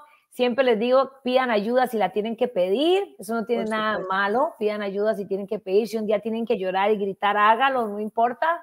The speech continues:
Speaker 1: ¿verdad? Todas esas cosas se valen, pero estén muy orgullosos de, de su docente, de su profesión, y ténganlo por seguro que siempre van a haber personas marcadas por ustedes, ¿verdad? Nada más de que estemos conscientes de que esas marcas sean marcas positivas,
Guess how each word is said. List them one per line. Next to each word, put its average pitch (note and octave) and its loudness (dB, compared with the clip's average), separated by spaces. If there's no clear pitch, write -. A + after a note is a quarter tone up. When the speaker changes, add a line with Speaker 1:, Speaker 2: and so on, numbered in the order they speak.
Speaker 1:
¿verdad? G3+ -4
Todas G#3+ -4
esas A3 -16
cosas G#3 -10
se F#3 -4
valen, F#3+ -4
pero G#3+ 2
estén A3+ -2
muy A#3 4
orgullosos A3+ 2
de, G3+ -4
de G3 -6
su G3 -6
docente, A#3 -4
de G3+ -2
su F#3 -8
profesión, F#3+ -6
y G#3+ -4
ténganlo B3 -4
por G3+ -6
seguro G3 0
que F#3 -12
siempre D#4+ -4
van G3+ -2
a G#3 -4
haber G#3+ -2
personas G#3+ -8
marcadas F#3+ -4
por - -14
ustedes, F#3+ -4
¿verdad? F3+ -4
Nada F#3 -8
más G3+ -6
de A3 -4
que - -10
estemos G#3+ -4
conscientes G3 -6
de F#3+ -6
que F#3+ -8
esas G3 -2
marcas G3+ -6
sean F#3 -8
marcas F#3+ -10
positivas, E3+ -8